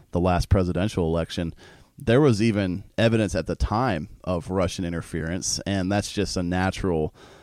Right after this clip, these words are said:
uh, part of, I guess, foreign espionage. There's always different governments trying to infiltrate or, uh, in-, influence in some way, uh,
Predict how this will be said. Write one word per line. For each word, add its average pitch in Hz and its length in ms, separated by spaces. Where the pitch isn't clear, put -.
uh, 80 140
part 101 440
of, 90 500
I 92 120
guess, 92 280
foreign 101 400
espionage. 95 720
There's 95 200
always 101 500
different 90 340
governments 101 420
trying 98 420
to 92 380
infiltrate 110 840
or, 90 440
uh, 78 280
in-, 110 280
influence 113 560
in 95 100
some 113 300
way, 95 340
uh, - 80